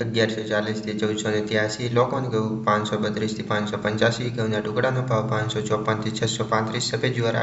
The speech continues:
ચારસો એંસીથી નવસો ત્રીસ, લાલ જુવાર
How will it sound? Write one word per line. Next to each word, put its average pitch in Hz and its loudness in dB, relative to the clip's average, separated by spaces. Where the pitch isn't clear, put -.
ચારસો 110 0
એંસીથી 110 -2
નવસો 110 0
ત્રીસ, 120 -2
લાલ 123 8
જુવાર 113 4